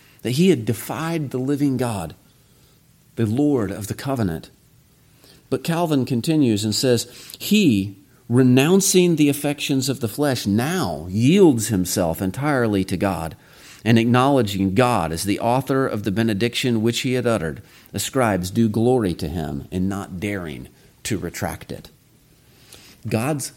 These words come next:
covenant promises are God's to dispense, and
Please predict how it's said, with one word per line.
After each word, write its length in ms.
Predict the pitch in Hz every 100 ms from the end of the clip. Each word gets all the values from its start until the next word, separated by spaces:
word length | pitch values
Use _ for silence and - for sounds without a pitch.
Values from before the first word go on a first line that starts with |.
| _ _ -
covenant 500 | - 156 151 131 -
promises 540 | 143 160 143 120 104
are 200 | - 120
God's 720 | 104 107 135 147 69 71 - - _ _
to 140 | - 123
dispense, 800 | 110 101 - 98 80 58 - - _ _ _ _ _ _ _ _ _ _ _ _ -
and 320 | 95 104